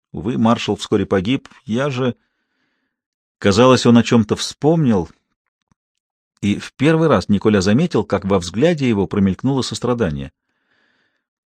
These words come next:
«Вы должны стать бдительным, быстрым, гибким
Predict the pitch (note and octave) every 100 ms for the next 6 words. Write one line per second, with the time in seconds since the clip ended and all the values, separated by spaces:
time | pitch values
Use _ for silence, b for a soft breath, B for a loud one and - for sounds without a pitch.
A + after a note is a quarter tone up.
0 | _ _ _ _ - A2 A#2+ A2+ B2 C#3
1 | G#2+ E2+ C#3+ E3+ C3+ G2 D#2+ D2 D2 F3
2 | - C#3+ A#2 G2 D#3+ - C3 A2+